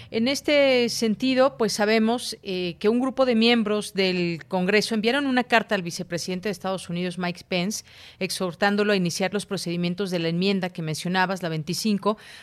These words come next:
para destituir al mandatario, aún y si él no presenta su renuncia. ¿Qué tan factible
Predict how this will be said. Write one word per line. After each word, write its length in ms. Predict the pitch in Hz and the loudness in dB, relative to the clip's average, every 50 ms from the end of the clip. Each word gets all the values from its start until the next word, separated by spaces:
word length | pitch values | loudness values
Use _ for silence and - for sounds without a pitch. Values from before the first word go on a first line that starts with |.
| - _ | -2 _
para 340 | - 208 208 208 214 220 214 | 8 8 8 8 8 4 0
destituir 540 | 202 202 190 185 185 - 180 - 190 196 208 | 0 0 -2 0 -2 -2 -4 -2 0 2 2
al 80 | 208 208 | 2 2
mandatario, 580 | 196 185 180 170 170 - 202 208 226 226 - - - | 2 0 0 -2 0 0 0 2 2 0 0 2 4
aún 480 | 208 208 226 247 285 302 302 294 - - | 4 4 4 4 2 0 -4 -6 -8 -8
y 280 | - 208 208 208 202 185 | -6 -4 -2 -2 -2 -2
si 280 | - - - 208 214 | -4 -2 0 2 2
él 220 | 233 254 269 240 240 | 2 2 2 2 2
no 300 | 233 233 233 233 226 226 | 2 2 2 2 0 0
presenta 520 | - 202 196 180 - 220 220 214 - 220 202 | 0 0 0 0 0 0 0 0 -2 -4 -4
su 120 | - 208 | -4 -4
renuncia. 460 | 196 208 220 226 262 311 302 - 247 | -2 -2 -2 -2 -2 -4 -4 -2 -2
¿Qué 140 | - - 294 | -2 -4 -4
tan 160 | - - 359 | -6 -6 -4
factible 560 | - 277 240 - - 254 240 247 254 254 240 | -4 -4 -4 -2 -2 -4 0 2 2 2 0